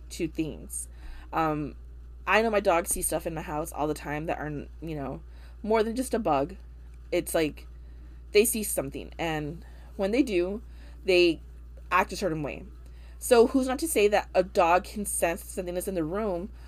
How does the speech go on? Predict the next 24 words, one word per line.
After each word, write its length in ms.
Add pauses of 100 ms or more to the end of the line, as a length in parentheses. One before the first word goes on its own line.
(120)
when 100
maybe 200
no 100
one 120
else 140
can 140
sense 320
it, 100
right? 340 (320)
But 100
they 80
sense 280
that 140
you're 140
in 100
danger, 560 (720)
um, 540 (540)
and 280
they 140
try 340
to 160
defend 460
you, 260
because 440